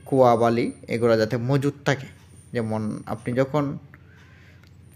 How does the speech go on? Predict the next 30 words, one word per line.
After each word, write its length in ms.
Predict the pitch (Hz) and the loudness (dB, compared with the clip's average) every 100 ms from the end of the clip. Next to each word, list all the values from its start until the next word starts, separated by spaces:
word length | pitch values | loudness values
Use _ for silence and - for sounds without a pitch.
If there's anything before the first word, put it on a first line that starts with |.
| - - - - 127 | -20 -20 -14 0 2
এই 200 | 117 113 113 - - - | 4 2 -2 -8 -14 -10
ছাদ 140 | - 131 | -4 -2
ঢালাই 220 | 120 135 135 | 2 2 2
শুরু 140 | 175 165 | 4 4
করবেন, 320 | 180 131 120 127 - - - - - | 4 4 2 2 -4 -18 -20 -20 -10
যদি 200 | 139 135 131 | -4 -2 -2
সিমেন্ট 320 | - 160 165 175 | 0 2 2 4
শর্ট 180 | 185 180 190 | 2 2 2
মারে, 200 | 180 233 269 - - - | 2 2 -4 -12 -18 -2
শর্ট 180 | 165 160 - | 0 0 4
পড়ে, 180 | 160 165 | 4 6
তাহলে 160 | 165 147 | 4 4
কিন্তু 140 | 143 139 | 4 2
আপনি 140 | 131 131 120 | 0 0 0
আনা 140 | 113 110 | 0 0
যায় 120 | 113 110 | 0 0
অতি 160 | 113 120 | -2 -4
সহজে, 280 | 123 104 104 110 | -2 -2 -4 -6
কিন্তু 160 | 110 113 | -8 -6
কুয়া 260 | - 135 135 127 117 | 2 6 6 6 2
এবং 140 | 120 110 113 | 0 0 0
বালি 240 | 117 120 151 | 0 0 0
ওইগুলা 240 | 117 117 120 | 0 0 0
কিন্তু 240 | 120 117 120 120 - - - - - - - | -4 -4 -4 -6 -12 -20 -20 -20 -20 -20 -4
ছালিয়া 540 | 135 120 113 113 110 107 110 151 107 | 0 0 0 0 2 0 -4 -10 -6
বা 120 | 107 101 101 - - - | -2 -2 -4 -8 -12 0
পরিষ্কার 340 | 123 123 117 113 | 0 2 -2 -2
করে 160 | 123 117 | 0 2
রাখতে 240 | 113 - 107 113 | 0 -2 -4 -4
হয়। 160 | 127 | -4